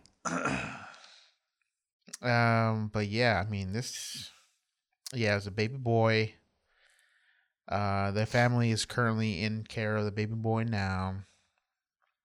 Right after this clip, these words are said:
They're like, "Hey, we're gonna love this child,"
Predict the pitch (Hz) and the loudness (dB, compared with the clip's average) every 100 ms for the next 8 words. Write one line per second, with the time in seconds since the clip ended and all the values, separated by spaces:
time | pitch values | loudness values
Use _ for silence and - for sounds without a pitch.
0 | _ _ _ - - - - - 123 113 | _ _ _ -20 -20 -20 -12 0 2 4
1 | 104 107 131 127 120 123 107 107 117 113 | 2 4 4 4 2 0 0 2 2 0
2 | 117 - - 123 120 123 123 | -6 -6 -2 2 6 6 4